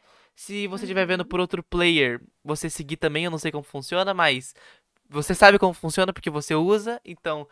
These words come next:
Speaker 1: segue a gente por lá. Se-, seguir a so-, a Gomes nas redes sociais, Gomes, Gomes, fala aí.
Speaker 2: É Gomes ponto julia zero cinco.
Speaker 1: Me seguir também, to-, é, quase tudo vini ponto D N. Se você quiser seguir o Good Podcast, que é?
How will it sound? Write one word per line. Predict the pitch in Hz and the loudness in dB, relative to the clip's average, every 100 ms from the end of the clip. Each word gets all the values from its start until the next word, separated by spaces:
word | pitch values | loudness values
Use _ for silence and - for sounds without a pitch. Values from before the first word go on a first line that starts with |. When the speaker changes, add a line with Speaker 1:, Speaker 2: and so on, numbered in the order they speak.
| _ | _
Speaker 1:
segue | _ 165 147 | _ -8 -6
a | |
gente | 147 143 | -8 -14
por | - 170 | -14 -8
lá. | 175 214 214 _ _ _ _ _ _ | -4 -6 -8 _ _ _ _ _ _
Se-, | 151 170 | -12 -10
seguir | 165 180 180 | -8 0 2
a | 180 | 2
so-, | 180 180 | 4 8
a | 165 | 8
Gomes | 160 170 175 | 8 2 0
nas | 170 | -4
redes | 170 156 | -6 -8
sociais, | 160 - 143 185 170 | -8 -6 -4 -4 -6
Gomes, | 165 160 156 | -14 -16 -14
Gomes, | 143 151 156 | -14 -16 _
fala | 143 143 | -20 -18
aí. | 226 | -16
Speaker 2:
É | |
Gomes | 208 254 262 247 | -10 -8 -8 -12
ponto | 240 254 | -14 -12
julia | 247 233 247 | -12 -10 -10
zero | 247 226 | -10 -12
cinco. | 247 - 240 320 330 440 - _ _ - | -16 -20 -18 -16 -14 -16 -16 _ _ -18
Speaker 1:
Me | 160 | -14
seguir | - 165 180 | -12 -12 -6
também, | 180 175 170 220 233 226 - | -6 -4 -2 -4 -6 -14 -16
to-, | - 196 | -4 2
é, | 190 175 | 4 2
quase | - 202 | 2 0
tudo | - 190 | -2 -8
vini | 165 202 | -6 -6
ponto | 202 185 180 | -4 -6 -4
D | 170 147 151 | 0 0 0
N. | 208 220 240 233 _ - _ | -4 -8 -10 -12 _ -20 _
Se | - | -10
você | 180 | -10
quiser | 175 160 | -8 -8
seguir | 165 170 151 170 | -8 -10 -8 -6
o | 170 160 151 | -4 -4 -8
Good | 143 151 - | -8 -8 -6
Podcast, | 156 147 - 170 202 - | -8 -6 -4 -2 -4 -6
que | 165 | -2
é? | 165 277 | -2 -2